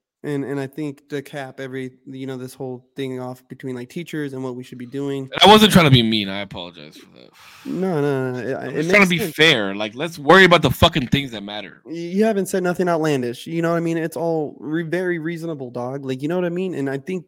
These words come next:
Speaker 1: like, honestly, like, honestly, like, Cisco, you had even said it earlier, bro, was like, like, there needs to be more parent-teacher meetings. Right. I feel like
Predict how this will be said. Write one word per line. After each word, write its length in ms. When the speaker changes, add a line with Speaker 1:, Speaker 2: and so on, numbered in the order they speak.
Speaker 1:
like, 320
honestly, 580
like, 160
honestly, 340
like, 180
Cisco, 260
you 180
had 80
even 240
said 180
it 80
earlier, 320
bro, 220
was 240
like, 420
like, 300
there 160
needs 180
to 40
be 100
more 240
parent-teacher 600
meetings. 500
Right. 400
I 120
feel 240
like 320